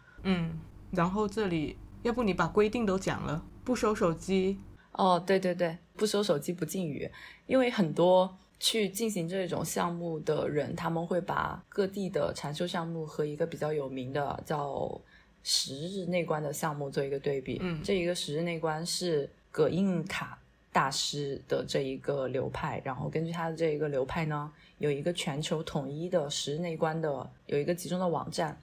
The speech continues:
Speaker 2: 全球都有分布这一个提供课程的机构，但大陆没有，好像以前有吧，现在不知道有没有重开啊，好像是因为疫情关还是怎么样。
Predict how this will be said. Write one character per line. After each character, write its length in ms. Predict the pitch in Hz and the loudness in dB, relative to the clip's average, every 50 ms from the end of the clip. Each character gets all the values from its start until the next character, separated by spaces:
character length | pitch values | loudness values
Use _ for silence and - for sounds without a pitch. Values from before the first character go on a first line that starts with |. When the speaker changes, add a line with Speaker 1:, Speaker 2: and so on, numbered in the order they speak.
| - _ _ _ _ _ _ | -20 _ _ _ _ _ _
Speaker 2:
全 240 | - - 160 147 170 | -4 -2 0 0 2
球 200 | 208 - 165 151 | 2 2 2 4
都 100 | 156 170 | 4 4
有 100 | 156 143 | 4 4
分 280 | 147 - 156 160 170 165 | 2 0 -2 0 0 0
布 300 | 165 175 165 147 135 135 | 0 0 0 0 -2 0
这 160 | - 160 147 | 0 2 2
一 80 | 143 | 2
个 240 | 135 - 147 147 143 | 0 0 0 0 0
提 220 | 139 - - - - | -2 -4 -8 -6 -4
供 180 | 156 156 160 | -4 -4 -4
课 140 | - - 160 | -2 -4 -4
程 120 | - 143 | -4 -4
的 120 | 139 135 139 | -8 -8 -10
机 260 | - - - - 160 | -8 -6 -4 -2 -2
构， 280 | 160 - 175 151 143 - | 2 4 4 4 2 0
但 160 | - - 175 180 | -4 -6 -2 0
大 160 | 185 170 175 | 2 2 2
陆 160 | 185 214 190 | 2 2 2
没 160 | 147 131 123 | 2 0 -2
有， 100 | 127 - - - - | -2 -4 -4 -8 -6
好 180 | - 147 165 | 0 2 2
像 100 | 214 214 | 4 4
以 60 | 170 | 2
前 260 | - - - 123 147 185 | 0 0 -2 0 2 4
有 160 | 185 139 - | 4 4 2
吧， 220 | - - - - - - - _ _ | 0 -4 -6 -6 -14 -20 -20 _ _
现 220 | - - 247 214 | 2 2 2 4
在 160 | 220 208 185 | 4 2 0
不 120 | 175 - 190 | 0 0 -2
知 80 | - | 0
道 80 | 185 160 | 0 0
有 60 | 139 | 0
没 80 | 135 151 | 0 -2
有 60 | 151 | -2
重 220 | - - 147 135 | -2 -4 -6 -6
开 180 | 139 - 156 143 | -4 -6 -6 -4
啊， 100 | 139 123 | -4 -4
好 120 | 117 123 131 | -4 -2 -2
像 100 | 156 175 | -2 -2
是 100 | 196 190 | -2 0
因 100 | 180 180 | 0 0
为 100 | 170 175 | 0 0
疫 100 | 185 180 | -2 -4
情 180 | 185 - 147 | -4 -6 -4
关 180 | - 156 147 147 | -2 -2 -2 -2
还 80 | 143 117 | -2 -4
是 60 | - | -4
怎 100 | - - | -4 -4
么 60 | - - | -6 -4
样。 180 | 80 80 - | -4 -4 -6